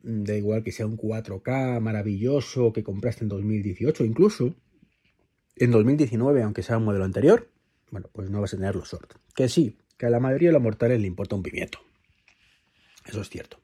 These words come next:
No vamos a negar que en este caso es así. Afortunadamente a la mayoría de los mortales le importa un pimiento. Es más, agradecerán <laughs> no ver los shorts si no lo están viendo ya en, en su televisión probablemente,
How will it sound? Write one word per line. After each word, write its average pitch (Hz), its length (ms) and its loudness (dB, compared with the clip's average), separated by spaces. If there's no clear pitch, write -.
No 107 100 -4
vamos 95 160 -6
a 90 60 -8
negar 143 340 0
que - 80 -12
en 101 80 -2
este 107 160 -6
caso 156 340 -2
es 127 160 2
así. 95 260 -4
Afortunadamente 123 720 2
a 131 40 0
la 120 60 -2
mayoría 98 200 -4
de 104 40 -4
los 101 80 -6
mortales 98 400 -6
le 98 40 -8
importa 101 260 -6
un 107 60 -2
pimiento. 110 300 -2
Es 110 100 2
más, 101 220 -4
agradecerán 120 840 2
<laughs> - 40 -4
no 143 160 0
ver 131 180 4
los 107 200 0
shorts - 300 -2
si - 120 -6
no 113 80 2
lo 110 60 0
están 107 180 2
viendo 101 180 0
ya 101 200 0
en, 107 100 -2
en 92 220 -6
su 110 100 -6
televisión 95 420 -4
probablemente, - 520 -14